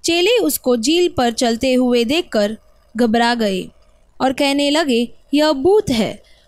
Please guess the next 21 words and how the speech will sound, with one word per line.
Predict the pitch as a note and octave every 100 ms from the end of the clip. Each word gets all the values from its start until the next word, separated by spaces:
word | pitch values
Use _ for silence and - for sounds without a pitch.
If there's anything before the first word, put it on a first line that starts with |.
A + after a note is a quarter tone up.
| -
और | C4+ C#4+
डर | D#4 A4+
के | G#4+ F#4+
मारे | E4+ B3+ A#3+ B3
चिल्लाने | C4 F3 A3+ A#3
लगे। | B3 D#4 A#3 A3+ - - _
तब | D#4 C4
यीशु | D4+ D#4 G4+ A4
ने | D#4 B3 B3 - -
तुरंत | F4+ G#4+ G#4+
उनसे | A#3+ C4+ - B3+
बातें | A#3 A3+ B3+ D4+
की | C#4 D4+ A#3+ - _
और | B3 B3+
कहा, | C#4 D4 B3 A3+ - _ - - _ _ -
"ढाढ़स | B3 C4 D4+ G4 D4+
बांधो, | A#3+ A3 G3+ F#3+ - - - - - -
मैं | C#4+ G#4
हूँ, | F#4 A#3+ G3 G3 - -
डरो | C4 E4 G4+
मत।" | F4+ A3 G3+